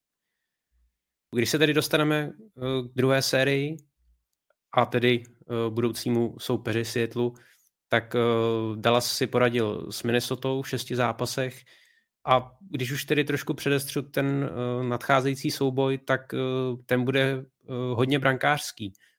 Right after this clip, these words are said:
protože, eh, na jedné straně tedy, eh, Grubauer a na té druhé, na straně Dallasu, chytal perfektně Jake Ottinger. Takže komu budeš, eh, Honzo, věřit víc?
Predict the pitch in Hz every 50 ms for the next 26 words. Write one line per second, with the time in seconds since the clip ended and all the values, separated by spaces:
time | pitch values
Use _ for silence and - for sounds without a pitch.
0 | _ _ - 101 - 120 107 104 120 117 117 113 110 - - _ _ _ _ _
1 | _ - 110 110 110 104 110 117 117 123 123 117 - - - 123 120 120 113 117
2 | 120 113 117 113 107 - - _ _ _ _ - 110 107 104 104 104 101 101 101
3 | 101 104 117 120 123 131 135 143 147 151 156 160 - _ _ _ _ _ _ _
4 | _ _ - 120 120 120 120 117 117 120 127 123 117 123 117 113 120 120 120 120
5 | 120 113 113 - - 120 120 117 117 113 113 113 - - 127 123 123 120 117 117
6 | 117 113 104 - - 120 - 120 120 120 123 113 - 120 120 - - 120 120 117
7 | 117 110 - - _ - - 113 120 120 117 - - 120 - - 120 113 110 117
8 | 117 123 127 - _ _ _ _ _ _ _ _ _ _ _ _ _ _ - 120
9 | 113 - 127 123 - 131 131 131 135 139 143 139 - - - 135 131 127 127 127
10 | 127 123 123 123 117 - - - _ _ _ _ _ - 127 127 120 127 131 123
11 | 127 123 139 131 135 143 156 143 - -